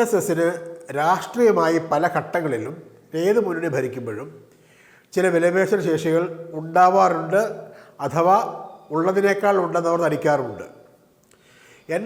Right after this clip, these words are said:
എസ് എസിന് ഏതു നായർ നേതാവാണ് പ്രിയപ്പെട്ടത് എന്നത് യു ഡി എഫ് അധികാരത്തിൽ വരുമ്പോൾ മന്ത്രിസ്ഥാനമടക്കമുള്ള പദവികളിലേക്ക് നിർണായകമായി മാറാറുമുണ്ട്.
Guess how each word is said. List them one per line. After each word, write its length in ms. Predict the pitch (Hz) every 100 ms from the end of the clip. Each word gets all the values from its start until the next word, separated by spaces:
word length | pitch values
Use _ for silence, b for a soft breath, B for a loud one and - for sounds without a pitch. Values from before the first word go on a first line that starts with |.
| 285
എസ് 120 | 262
എസിന് 300 | 220 190 175 214 214 - - - 185
ഏതു 180 | 233 240 247
നായർ 280 | 190 190 202 175
നേതാവാണ് 520 | 160 160 156 147 143 143
പ്രിയപ്പെട്ടത് 540 | 143 160 156 139 135 127
എന്നത് 260 | 104 113 180 233 - - b b b b b -
യു 120 | 185 240
ഡി 60 | 285
എഫ് 100 | 233
അധികാരത്തിൽ 400 | 156 185 180 180 151
വരുമ്പോൾ 320 | 139 139 165 196 - - - - b b b 147
മന്ത്രിസ്ഥാനമടക്കമുള്ള 1500 | 165 185 247 247 247 202 180 185 170 165 165 - 190 156 143 170 208 - B B B _ -
പദവികളിലേക്ക് 640 | 151 196 233 190 147 147 170
നിർണായകമായി 560 | 160 165 165 160 156 147 131
മാറാറുമുണ്ട്. 540 | 131 127 117 92